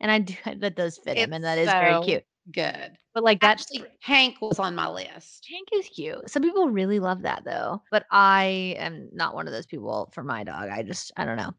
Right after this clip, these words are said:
Speaker 1: I like weird names, so.
Speaker 2: Yeah. I always like Daisy for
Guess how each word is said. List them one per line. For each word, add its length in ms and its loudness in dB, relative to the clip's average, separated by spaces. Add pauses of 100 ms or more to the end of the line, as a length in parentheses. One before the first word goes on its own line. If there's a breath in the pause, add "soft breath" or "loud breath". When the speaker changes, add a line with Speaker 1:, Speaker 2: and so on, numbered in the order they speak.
(140)
Speaker 1:
I 120 0
like 120 2
weird 280 0
names, 380 -4 (100)
so. 260 -2 (240)
Speaker 2:
Yeah. 400 -12 (540)
I 80 0
always 200 -2
like 280 -4
Daisy 460 -6
for 100 -14